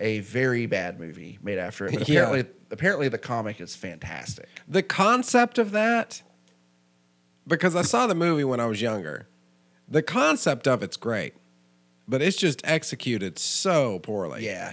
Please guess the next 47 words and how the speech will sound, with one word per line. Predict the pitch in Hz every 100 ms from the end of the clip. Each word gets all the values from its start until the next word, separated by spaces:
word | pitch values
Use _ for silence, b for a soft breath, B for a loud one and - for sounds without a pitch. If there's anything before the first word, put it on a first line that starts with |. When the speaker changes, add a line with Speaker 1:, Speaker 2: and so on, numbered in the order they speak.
| 95
Speaker 1:
yeah. | 101
Speaker 2:
That's | 196 233
what | 262 254
I | 170
always | 156 170 151 135
hoped, | 156 143 - -
uh, | - 120
Universal | 117 135 127 120 131 - 95
was, | 90 90 85 - -
where | 127 123
they | 120 123
were | 135
headed | 135 139 139 123
with | 117
their | 117 98
MonsterVerse. | 95 117 - 131 135 147 156 - -
Speaker 1:
Right. | 95 92
Speaker 2:
Was | 127 -
ult-, | 139 147 143
like, | 135 131
their | 147 151
Avengers | 135 117 120 127 143 139 139
would | 123
be | 127
the | 123
League | 120 113 120
of | 117
Extraordinary | 113 - 117 110 117 113
Gentlemen. | 107 98 110 120 135 101
Speaker 1:
Right. | 98 92 101 -
Speaker 2:
But | 98 - - -
no. | - - _ b b b
Speaker 1:
Yeah, | 107 113
they | 143 160
ultimately, | 147 147 131 110 113 107
uh, | 101 90
they, | 110
they | 76 113
shit | 120 101
the | 92
bed | 98 90
on | 87
that | 95 71
one. | 85 104
Speaker 2:
Yeah, | 104 87 80 - -
hard. | 104 104 90 - _ _ _
Yeah. | 95 92